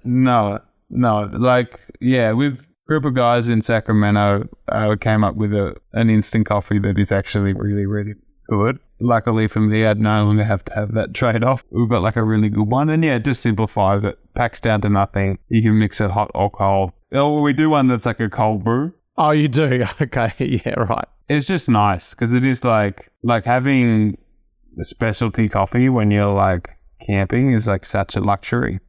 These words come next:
Speaker 1: But this is, like, a good trade-off, you know? Get some of that for the next trip for sure.
Speaker 2: Well, let's talk about nutrition lastly before we sort of wrap up here. Um,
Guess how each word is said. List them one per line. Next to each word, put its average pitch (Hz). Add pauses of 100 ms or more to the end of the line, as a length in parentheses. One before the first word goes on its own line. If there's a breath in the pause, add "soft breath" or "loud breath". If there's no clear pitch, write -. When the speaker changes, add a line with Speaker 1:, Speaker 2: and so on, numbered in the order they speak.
Speaker 1:
But 98
this 120
is, 110
like, 104
a 107
good 98
trade-off, -
you -
know? 107 (220)
Get 120
some 107
of 101
that 98
for 113
the 104
next 101
trip 101
for 110
sure. 113 (120)
Speaker 2:
Well, 139
let's 165
talk 185
about 170
nutrition 135
lastly 123
before 117
we 120
sort 127
of 110
wrap 113
up 117
here. 117
Um, 113